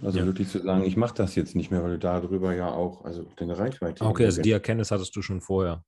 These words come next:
Speaker 2: Die kam nicht erst
Speaker 1: Ja.
Speaker 2: nach dem, ähm, Coaching mit Katharina.
Speaker 1: Nee, also, ähm, und dann, ich hab einfach gesagt, ich muss was verändern.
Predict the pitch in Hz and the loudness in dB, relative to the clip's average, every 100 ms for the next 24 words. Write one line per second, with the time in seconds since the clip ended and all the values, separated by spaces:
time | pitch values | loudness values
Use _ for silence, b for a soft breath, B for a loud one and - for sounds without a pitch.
0 | - - 98 95 87 87 92 90 90 - | -12 -6 -2 -2 -2 -2 0 0 0 -2
1 | 90 90 87 90 90 - 90 87 87 - | -2 -4 -4 -6 -4 -4 -4 -6 -8 -8
2 | 87 87 85 _ _ _ _ _ 113 110 | -6 -6 -8 _ _ _ _ _ 4 4
3 | 95 - - - 95 95 98 95 - 95 | 2 -10 -12 -2 0 2 4 4 4 6
4 | 95 95 90 95 92 113 98 104 98 101 | 6 6 6 2 2 -2 -2 -4 -4 -4
5 | 98 110 110 98 - 101 104 90 78 | 0 0 0 -4 -4 0 2 2 0